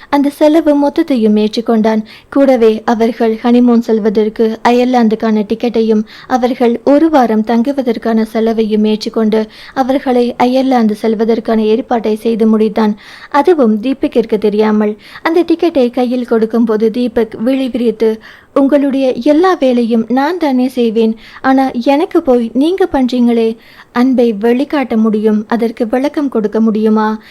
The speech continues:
என்று பார்வையாலேயே கேட்டுவிட்டு ஏனோ அவனின் முதுகில் தட்டி கொடுத்துவிட்டு வாழ்த்துக்களை சொல்லி விடை பெற்றான் ஈஸ்வர். சற்று நேரத்தில் அண்ணாமலை தங்களின் நிர்வாகத்தின் சார்பில் ஒரு சிறந்த வீட்டிற்கான சாவி ஒன்றை கொடுத்தார்.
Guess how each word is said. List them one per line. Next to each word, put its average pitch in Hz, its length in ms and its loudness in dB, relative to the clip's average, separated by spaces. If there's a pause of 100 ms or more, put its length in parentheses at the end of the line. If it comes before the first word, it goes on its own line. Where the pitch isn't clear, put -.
(160)
என்று 285 300 -2
பார்வையாலேயே 285 720 0
கேட்டுவிட்டு 220 600 -2 (160)
ஏனோ 233 320 2 (140)
அவனின் 220 400 2
முதுகில் 220 460 0
தட்டி 247 280 -4
கொடுத்துவிட்டு 220 640 -2 (440)
வாழ்த்துக்களை 285 640 0
சொல்லி 220 340 -2
விடை 214 260 0
பெற்றான் 220 520 -2
ஈஸ்வர். 214 320 -6 (260)
சற்று 302 340 -2
நேரத்தில் 302 460 2 (100)
அண்ணாமலை 233 600 4
தங்களின் 220 520 2
நிர்வாகத்தின் 233 760 2
சார்பில் 214 400 0 (240)
ஒரு 277 180 2
சிறந்த 294 480 2
வீட்டிற்கான 240 580 0 (100)
சாவி 240 320 0
ஒன்றை 220 240 2
கொடுத்தார். 220 520 -2